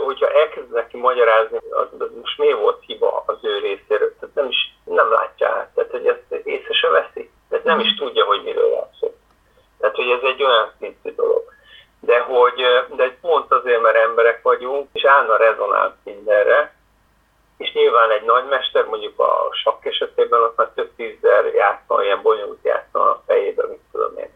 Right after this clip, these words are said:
Speaker 1: harmincezer, vagy pont a mérő mondja ezeket a számokat, hogy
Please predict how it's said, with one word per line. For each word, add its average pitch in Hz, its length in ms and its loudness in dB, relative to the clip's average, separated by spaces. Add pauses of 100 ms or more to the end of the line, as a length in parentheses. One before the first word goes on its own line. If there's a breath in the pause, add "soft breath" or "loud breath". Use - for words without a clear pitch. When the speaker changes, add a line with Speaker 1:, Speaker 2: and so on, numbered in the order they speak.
Speaker 1:
harmincezer, - 920 -2
vagy - 160 -2 (120)
pont 104 240 0
a - 60 0
mérő 104 500 -2 (240)
mondja - 400 -4
ezeket - 500 -4 (100)
a - 40 -16 (100)
számokat, - 600 -2
hogy - 100 -20